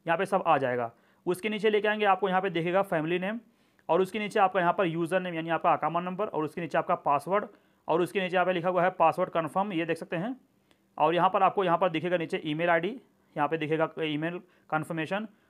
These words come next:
उसके नीचे जेंडर मिलेगा आपका देख सकते हैं मेल फीमेल जो भी हैं। और उसके नीचे आपको दिखेगा date of birth आपका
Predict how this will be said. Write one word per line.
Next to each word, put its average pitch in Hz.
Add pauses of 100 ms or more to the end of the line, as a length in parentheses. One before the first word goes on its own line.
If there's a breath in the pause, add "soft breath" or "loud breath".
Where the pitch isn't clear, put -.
उसके 151
नीचे 165
जेंडर 160
मिलेगा 190
आपका 185
देख 170
सकते 180
हैं 185
मेल 160
फीमेल 170
जो 175
भी 175
हैं। 214 (920)
और 156
उसके 180
नीचे 196
आपको 185
दिखेगा 180
date 165
of 180
birth 180
आपका 202